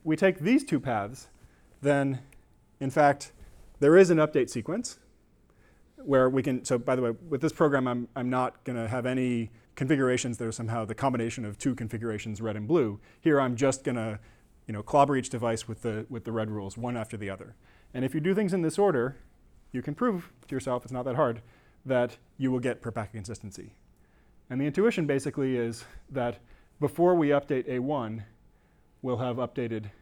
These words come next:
uh, C two so that it can forward downwards. That's sort of the key constraint, is that those things have to go in that order and you can't do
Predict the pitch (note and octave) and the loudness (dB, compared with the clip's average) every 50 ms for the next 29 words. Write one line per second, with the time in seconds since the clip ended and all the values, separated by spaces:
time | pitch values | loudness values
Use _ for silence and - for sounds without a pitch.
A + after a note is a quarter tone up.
0 | _ _ _ _ _ - A#2 G#2+ G2+ G2+ G#2 A2+ - - - C3 A#2 - - E3+ | _ _ _ _ _ -12 -10 -10 -10 -10 -12 -14 -14 -10 -8 -8 -6 -2 0 0
1 | C3+ A#2 G#2 G2+ - _ _ - - C3 A2+ G#2+ G#2+ A2 - A2+ A2 G2+ A2 G#2+ | 0 0 -2 -8 -12 _ _ -16 -10 -8 -6 -6 -6 -8 -8 -10 -10 -10 -10 -10
2 | G#2 G2+ G2 G2+ F2+ F2 - - - - - _ _ _ _ _ _ _ - G#2 | -10 -10 -10 -10 -12 -12 -16 -16 -18 -18 -18 _ _ _ _ _ _ _ -16 -14
3 | - - G2+ G#2 G2 G#2+ - - B2+ A2+ G#2+ - - G#2+ - - A2 G2 G2 F#2 | -12 -10 -10 -10 -10 -10 -6 -4 -4 -4 -4 -6 -8 -10 -8 -8 -8 -8 -8 -10
4 | G#2 G2+ F#2+ - _ _ - - _ _ _ _ _ - B2 A#2 A2 - A#2+ A2 | -10 -10 -10 -12 _ _ -20 -20 _ _ _ _ _ -6 -4 -4 -4 -4 -6 -4
5 | - A#2 A2+ - A#2+ A2 A2+ A2 G#2+ G#2+ G#2 A2 G#2+ G#2+ G#2+ G2+ G2 G2+ - B2 | -4 -4 -4 -4 -6 -6 -6 -4 -4 -4 -4 -4 -4 -6 -6 -8 -8 -8 -8 -10
6 | G#2 A2 - A2+ G#2+ G2+ | -10 -10 -10 -10 -12 -12